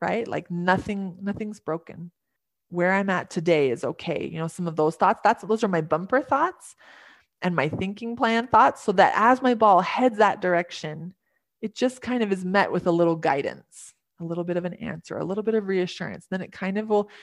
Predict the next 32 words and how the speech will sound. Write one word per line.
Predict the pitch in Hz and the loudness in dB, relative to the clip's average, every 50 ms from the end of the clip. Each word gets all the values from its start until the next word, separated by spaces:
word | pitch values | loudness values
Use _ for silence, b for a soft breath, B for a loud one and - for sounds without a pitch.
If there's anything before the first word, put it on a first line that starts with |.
| B B B _ | B B B _
be | 208 220 214 | -6 -2 0
in | 214 214 220 | 0 0 0
the | 233 220 | 0 0
middle, | 196 175 196 196 196 190 196 190 | 2 2 4 6 6 8 8 8
and | 190 | 6
then | 190 185 | 4 2
it'll | 185 180 175 165 | 4 4 2 2
head | 160 180 180 180 | 2 0 2 2
over | 190 190 185 190 196 180 | 4 2 2 2 0 0
this | 175 180 175 - | 0 -2 -4 -4
way | - 165 160 165 | -4 -2 -2 -2
for | 165 - 165 151 | -4 -4 -6 -6
another | 151 156 160 165 165 156 156 156 156 165 - _ _ _ _ _ _ _ _ - 175 - - 185 180 - | -4 -4 -4 0 2 2 4 4 2 0 -2 _ _ _ _ _ _ _ _ -20 -20 -20 -18 -16 -2 2
gutter | 170 156 156 175 180 | 4 4 6 4 4
thought, | - - 165 151 156 - | 2 2 2 2 2 2
another | 180 180 175 170 - - | 2 2 2 2 2 0
urge | 156 175 165 165 170 170 170 165 | 0 2 2 4 2 2 2 0
at | 135 - - | -2 0 0
those | 156 156 160 156 | -2 -2 -2 -4
gutter | - 165 160 160 170 180 | -2 0 0 2 0 0
thoughts. | - - 165 160 160 - - - - - - _ - | 0 0 2 2 2 0 -2 -6 -14 -20 -12 _ 0
And | 208 196 190 190 B B B B B B B _ _ _ - | 0 0 0 -4 B B B B B B B _ _ _ -4
never | 196 226 269 294 330 359 339 | 0 2 4 4 6 6 6
a | - | 6
problem | 240 254 240 226 214 196 196 | 4 4 2 2 2 -2 -2
to | - 180 | -2 -2
think | - - 196 190 185 | -2 -4 -4 -6 -4
them, | - - 87 151 156 165 | -6 -6 -8 -8 -10 -6
just | - 190 190 - | -4 -4 0 0
a | 220 | -2
problem | 208 - 185 185 180 175 165 160 | 0 0 -2 -2 0 -2 -4 -4
to | - - - 180 156 147 147 147 175 | -8 -8 -6 -4 -4 -2 -4 -6 -8